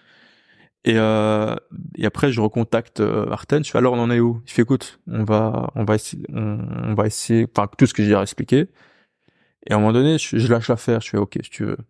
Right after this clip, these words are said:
Sauf que moi, j'aime plus ne, qu'on me dise, euh, « Ouais, euh, euh, par exemple, mercredi, euh, viens, alors qu'on est mardi soir. » Tu sais, je fais plus ça. Et, euh, je crois qu'en plus, avec la capitale, j'avais dit, « Ok, je peux faire des photos pour toi, euh, samedi. » Et sauf que samedi, t'avais un match amical de l'Union.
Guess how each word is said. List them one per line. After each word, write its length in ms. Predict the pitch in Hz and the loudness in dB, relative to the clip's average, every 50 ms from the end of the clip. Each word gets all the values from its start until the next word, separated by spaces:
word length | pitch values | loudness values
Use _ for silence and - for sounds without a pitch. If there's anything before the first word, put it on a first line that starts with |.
| _ _ _ _ - | _ _ _ _ -2
Sauf 180 | - 135 123 - | 0 0 2 4
que 60 | - | 4
moi, 140 | 156 151 156 | 2 2 2
j'aime 220 | 123 117 107 107 | 2 0 0 -2
plus 180 | - - 160 165 | 0 2 2 4
ne, 400 | 143 120 117 113 110 107 107 104 - - | 4 4 4 2 2 0 0 -2 -6 -6
qu'on 100 | - 113 | -2 0
me 60 | 110 113 | 2 2
dise, 180 | 135 139 - - | 2 2 2 2
euh, « 440 | 113 110 107 110 107 107 110 107 | 2 2 2 0 0 0 0 0
Ouais, 120 | 107 113 135 | 0 2 2
euh, 500 | 147 151 131 117 113 110 107 110 107 107 113 113 - - _ - - - _ _ _ _ _ _ _ _ _ _ _ _ _ _ _ - - | 2 2 2 0 0 0 -2 -4 -6 -8 -8 -12 -16 -20 _ -20 -20 -20 _ _ _ _ _ _ _ _ _ _ _ _ _ _ _ -8 -4
euh, 160 | 107 107 - | -4 -2 0
par 100 | - 107 | 0 0
exemple, 200 | 107 123 127 - - | 2 0 0 0 -2
mercredi, 480 | 117 110 - - 113 107 127 147 160 156 | -2 -2 0 -2 -2 0 2 2 4 4
euh, 180 | 131 120 120 110 | 4 4 2 2
viens, 260 | 110 127 139 156 165 | 2 2 2 4 2
alors 180 | 135 120 117 - | 2 0 0 0
qu'on 80 | - 117 | 2 2
est 40 | 110 | 4
mardi 240 | 110 110 113 117 117 | 4 4 2 0 0
soir. » 320 | - - 131 113 110 - _ | 0 0 0 0 0 -2 _
Tu 80 | 120 123 | -4 -4
sais, 40 | 120 | -4
je 100 | - - | -4 -4
fais 100 | - 104 | -4 -2
plus 120 | - 143 | 0 0
ça. 400 | - - 117 110 113 117 113 - _ _ _ _ - | 0 2 0 0 0 -4 -8 -12 _ _ _ _ -2
Et, 160 | - 107 107 | 2 2 4
euh, 160 | 104 107 104 | 4 2 2
je 80 | 104 - | 0 -2
crois 180 | - - 143 139 | -2 -2 0 0
qu'en 120 | - 123 | -2 0
plus, 320 | - - 151 - - - - - | 0 0 0 0 -2 -8 -8 -4
avec 220 | - 117 110 110 - | -2 0 0 2 0
la 80 | 127 | 0
capitale, 420 | - 139 - - 113 - 147 151 156 | 0 0 0 0 0 2 2 2 2
j'avais 220 | 131 127 113 113 | 2 2 2 2
dit, « 120 | 113 127 135 | 2 2 2
Ok, 140 | 123 - - | 2 2 0
je 80 | - | -2
peux 100 | - - | -2 0
faire 120 | 117 - 117 | 0 0 0
des 60 | 113 | 0
photos 260 | - - 113 - 117 | 0 -2 0 0 0
pour 160 | 113 113 - | -2 -2 -4
toi, 160 | - 123 120 123 123 117 | -2 0 2 2 2 2
euh, 140 | 110 104 107 | 0 -2 -4
samedi. » 500 | 107 - - 104 104 107 120 139 170 185 _ _ _ _ _ _ _ _ _ _ _ _ _ - | -4 -2 -2 0 0 0 -2 -4 -4 -6 _ _ _ _ _ _ _ _ _ _ _ _ _ -6
Et 200 | - - 101 101 | -2 0 0 0
sauf 180 | - - 139 - | 2 2 2 2
que 100 | - 120 | 2 0
samedi, 320 | - - - 101 117 143 143 | 0 0 0 0 0 0 0
t'avais 220 | - 120 117 120 | 0 0 2 2
un 40 | 110 | 0
match 160 | 117 117 - | 0 -2 -2
amical 220 | 123 117 110 131 123 | -2 0 2 2 2
de 60 | 120 | 2
l'Union. 340 | 120 120 117 117 117 117 | 2 2 0 -2 -2 -4